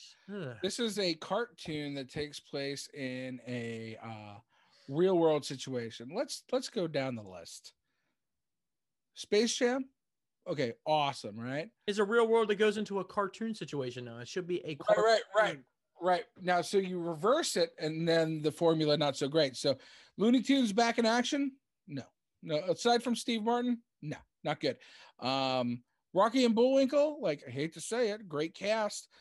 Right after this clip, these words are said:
Speaker 2: and, uh, you gotta love your Rocky, but, uh, uh,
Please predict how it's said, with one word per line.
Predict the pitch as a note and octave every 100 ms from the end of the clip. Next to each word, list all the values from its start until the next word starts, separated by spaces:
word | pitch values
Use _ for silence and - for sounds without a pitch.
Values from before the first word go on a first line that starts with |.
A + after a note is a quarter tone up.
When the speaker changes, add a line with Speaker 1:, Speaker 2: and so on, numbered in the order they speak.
| _ -
Speaker 2:
and, | D#3+ E3+
uh, | F#3
you | F3+ E3
gotta | E4+
love | D#4+ F#3+ E3
your | D3+ D3
Rocky, | G#3+ F4 F#3+ F3+ F#3+ - - -
but, | C4 -
uh, | F#3+ F#3 F#3 F#3 F#3+ F3+ - G3+
uh, | G#3